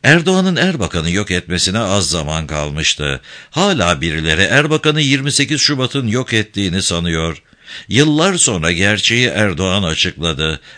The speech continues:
A K P'nin yayımladığı Türkiye Bülteni adlı dergide milli görüşten ayrılmasını anlattı. "Refah Yol hükümeti ve yirmi sekiz Şubat süreci birçok şey yeniden düşünmemize neden oldu.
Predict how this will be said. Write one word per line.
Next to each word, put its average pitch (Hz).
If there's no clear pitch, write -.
A 139
K 151
P'nin 151
yayımladığı 135
Türkiye 131
Bülteni 120
adlı 101
dergide 85
milli 131
görüşten 139
ayrılmasını 95
anlattı. 78
"Refah 147
Yol 120
hükümeti 101
ve 90
yirmi 107
sekiz 113
Şubat 92
süreci 87
birçok 180
şey 170
yeniden 156
düşünmemize 104
neden 90
oldu. 82